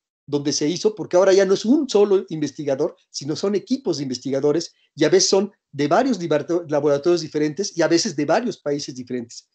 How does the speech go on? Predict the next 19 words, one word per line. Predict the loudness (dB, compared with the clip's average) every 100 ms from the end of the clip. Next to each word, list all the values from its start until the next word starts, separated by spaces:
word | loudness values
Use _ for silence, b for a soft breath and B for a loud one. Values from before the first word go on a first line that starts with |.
| _
Entonces, | -6 -6 -6 b _ _ -8
también | 2 4
es | 4
una | 4 2
hazaña, | 2 0 -2 -4
¿eh? | -4
Todo | -2 -2
eso | -2
que | -4 -4
ellos | -4
hicieron, | -4 -2 -2 -6 _ _ _ 2
pero, | 4 4 2
ay, | 0 0 -2 -8
se | -8 -4
perdió | 0 2
un | 2
poco | 2 0 0
la | -2
poesía, | -6 -8 -6 -8